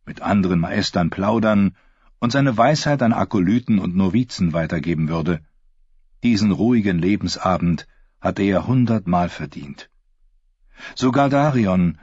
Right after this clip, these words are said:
würde es besser treffen als Sam. Er hatte stets seine Unschuld beteuert, was die Vergewaltigung betraf, wegen der man ihn zur Mauer geschickt hatte, und darauf beharrt, dass er an den Hof eines Lords gehöre, um für sein Essen zu singen.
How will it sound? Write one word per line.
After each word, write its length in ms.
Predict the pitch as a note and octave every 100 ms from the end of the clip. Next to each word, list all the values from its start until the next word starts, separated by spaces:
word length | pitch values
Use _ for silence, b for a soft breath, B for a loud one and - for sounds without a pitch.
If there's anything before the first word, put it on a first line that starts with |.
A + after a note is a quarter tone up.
| b -
würde 160 | F#2
es 120 | F2+
besser 300 | - F#2 F2
treffen 340 | - F#2 E2+ F2
als 200 | E2 -
Sam. 340 | A2+ G2+ F2 - - - _ _ _ _ -
Er 120 | A#2
hatte 180 | C#3+ D3+
stets 360 | - D#3 D#3
seine 240 | C#3+ C3+ C#3
Unschuld 500 | D3 A#2 - E2 -
beteuert, 560 | D#2+ - G2+ G2 E2+
was 140 | E2 -
die 120 | -
Vergewaltigung 800 | - D#2+ E2 G2+ A2 G#2+ F2 E2+
betraf, 480 | D#2+ - G2+ F#2 - b b b -
wegen 220 | F2+ E2+
der 160 | G#2
man 160 | G#2 F#2+
ihn 140 | F2
zur 180 | D#2 F2+
Mauer 340 | E2 G#2+ G2 D#2
geschickt 460 | E2 - F2+ -
hatte, 300 | F2+ F2 F2+
und 160 | - G#2+
darauf 340 | G#2 A#2 -
beharrt, 500 | - E2 F#2 A#2+ - B B B B
dass 200 | A2+ -
er 80 | A#2
an 100 | A2
den 180 | G#2+ F#2
Hof 260 | B2 A#2
eines 280 | A#2+ A2+ -
Lords 380 | A2 C#3 C#3+ -
gehöre, 480 | A#2 F#2+ G2 F2+ G2
um 160 | G2+
für 160 | - G2
sein 240 | G#2+ G#2
Essen 320 | A2+ G#2+ A2+
zu 160 | - A2
singen. 500 | F2 C#3 G#2 D#2+